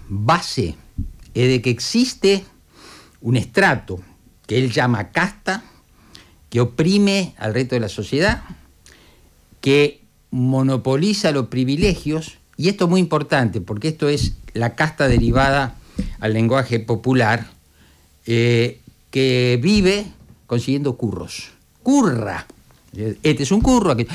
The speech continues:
¿Por qué es importante? Porque la casta es una definición sociológico-política, pero los curros la gente los ve en la vida cotidiana. Si miralo a este,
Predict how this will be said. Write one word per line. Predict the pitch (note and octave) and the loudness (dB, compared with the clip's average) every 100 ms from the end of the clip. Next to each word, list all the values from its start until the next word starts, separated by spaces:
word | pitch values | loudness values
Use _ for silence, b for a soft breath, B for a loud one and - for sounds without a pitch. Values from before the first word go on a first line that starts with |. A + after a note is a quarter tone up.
| A3 - | -8 0
¿Por | A3+ | 0
qué | A#3 | 2
es | A#3 C#3 | 0 0
importante? | A#2+ A#2 G#2 G2 G2 F#2 A2 | -2 -2 -6 -6 -8 -6 -8
Porque | G#2+ D3+ | -6 -2
la | D#3+ D#3+ | -2 -2
casta | A#3+ A#3+ | -4 -2
es | G3 | -2
una | B2+ A#2+ | 0 0
definición | A2 A2+ A2 G2 D3+ C#3 | 0 -2 -2 0 0 0
sociológico-política, | A#2+ G2+ G#2+ B2 B2+ G#2 F#2 G#2+ D#3 B2 F2 D#2 - B B B B | -2 -2 0 0 0 -2 -2 0 2 0 -4 -8 -4 B B B B
pero | B2+ C3 | 0 2
los | C3+ B2+ | 2 2
curros | - A3+ F#3+ C3+ C#3+ | 2 2 4 4 2
la | B2 | 0
gente | D3 C#3+ | -2 -2
los | B2 | -2
ve | B2+ | 0
en | D#3+ | 0
la | A#2+ | 0
vida | B2+ A2 | 0 0
cotidiana. | A2 B2 C#3 A#2+ - - - | -2 -2 0 0 -4 -14 -12
Si | - | -4
miralo | B2+ E3+ A#3 F3+ | 0 2 4 4
a | A#2 | 2
este, | F2 - - D#2 | 0 -6 -12 -8